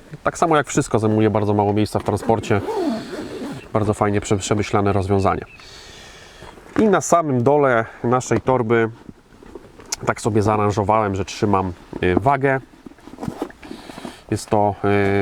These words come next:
y, waga, y, Avenger, jeśli chodzi o pokrowiec, y, waga zegarowa Prologica.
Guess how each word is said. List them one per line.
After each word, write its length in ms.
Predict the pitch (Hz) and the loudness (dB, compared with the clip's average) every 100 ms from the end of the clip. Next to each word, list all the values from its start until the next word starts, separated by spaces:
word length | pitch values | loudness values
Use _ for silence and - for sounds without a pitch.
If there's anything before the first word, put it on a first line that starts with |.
| 98 95 | 2 2
y, 40 | |
waga, 460 | 95 104 101 98 95 - - - - - - - - - - 101 | 2 2 4 2 0 -4 -20 -20 -20 -16 -16 -16 -14 -14 -6 0
y, 180 | 101 | 2
Avenger, 560 | - 123 135 123 127 120 - - - | 2 2 2 2 0 0 -6 -16 -6
jeśli 220 | 117 - | -4 -2
chodzi 240 | 107 117 110 | 0 2 2
o 60 | |
pokrowiec, 680 | 101 110 135 120 120 - - | 0 0 0 2 0 -2 -2
y, 300 | 113 104 98 - - - | 0 2 0 -4 -14 -4
waga 280 | 107 110 107 | -2 0 0
zegarowa 440 | 107 104 104 101 | 0 0 0 0
Prologica. 580 | 104 98 98 107 107 | 2 2 2 0 0